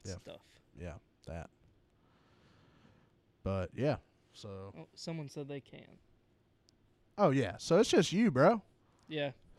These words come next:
Speaker 1: Fix
Speaker 2: Turn
Speaker 1: your
Speaker 2: up your
Speaker 1: phone.
Speaker 2: phone a little
Speaker 1: Yeah,
Speaker 2: bit.
Speaker 1: turn up your volume. That might help. For the people just listening to the podcast, w-, we are TikTok live right now.
Speaker 2: Oh, they can hear us when we talk louder.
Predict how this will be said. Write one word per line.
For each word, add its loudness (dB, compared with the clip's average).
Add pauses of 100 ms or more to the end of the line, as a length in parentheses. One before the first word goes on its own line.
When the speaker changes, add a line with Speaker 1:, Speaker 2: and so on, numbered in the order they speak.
Speaker 1:
Fix -10
Speaker 2:
Turn 0
Speaker 1:
your 2
Speaker 2:
up 0
your 2
Speaker 1:
phone. 4
Speaker 2:
phone 0
a -6
little -2
Speaker 1:
Yeah, 4
Speaker 2:
bit. -6
Speaker 1:
turn 0
up -2
your 0
volume. 2
That -2
might -4
help. -6 (2250)
For -6
the -2
people 2
just -2
listening -6
to -12
the -10
podcast, -8
w-, -16
we -6
are -6
TikTok -10
live -6
right -8
now. -8 (540)
Speaker 2:
Oh, -6
they -8
can -12
hear -10
us -12
when -14
we -16
talk -10
louder. -18